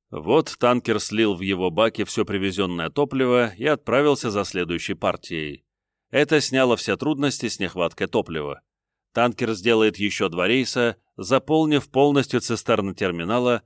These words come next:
третьим уже пройдется по всем судам, заполняя их баки, и четвертым уже в свои трюмы, чтобы запас был,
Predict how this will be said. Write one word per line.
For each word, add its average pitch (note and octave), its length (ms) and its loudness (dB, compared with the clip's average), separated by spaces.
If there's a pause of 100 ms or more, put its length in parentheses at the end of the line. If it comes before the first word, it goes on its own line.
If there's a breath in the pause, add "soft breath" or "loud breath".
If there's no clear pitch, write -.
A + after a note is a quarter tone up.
(380)
третьим D#3+ 380 2
уже C3+ 180 4
пройдется A2+ 480 2
по G2+ 140 0
всем F#2 220 -4
судам, F#2+ 400 -2
заполняя F#2 560 -2
их F2+ 320 -8
баки, A#2 480 0 (360)
и A2 100 -4
четвертым D3 720 0 (160)
уже C#3+ 320 0
в - 40 -6
свои G#2+ 300 2
трюмы, A2 460 -2 (220)
чтобы C3+ 280 2
запас F#2 440 0
был, B2+ 320 0